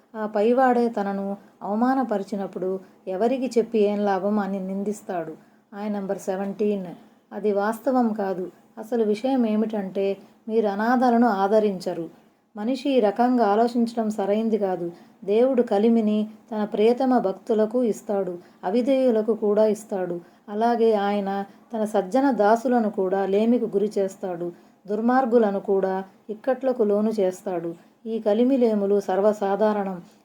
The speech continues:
ఈ రెండు స్థితుల ద్వారా దేవుడు పరీక్షిస్తాడు.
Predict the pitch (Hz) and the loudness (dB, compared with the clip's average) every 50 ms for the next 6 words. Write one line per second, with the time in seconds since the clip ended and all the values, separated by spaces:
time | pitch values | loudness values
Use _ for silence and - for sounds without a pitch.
0 | _ 226 220 220 220 220 240 269 277 262 - 240 226 269 262 269 254 214 220 202 | _ -2 0 2 2 2 2 0 0 0 -2 -2 0 2 2 2 2 2 2 2
1 | 196 190 190 196 196 196 196 - - _ _ - 196 214 226 247 254 240 233 - | 2 2 0 0 -2 -4 -6 -10 -20 _ _ -2 2 2 4 4 4 2 2 0
2 | 202 202 233 226 - 226 202 - - - 202 185 175 175 175 | 0 -2 -2 -4 -4 -4 -6 -6 -6 -8 -8 -8 -6 -6 -8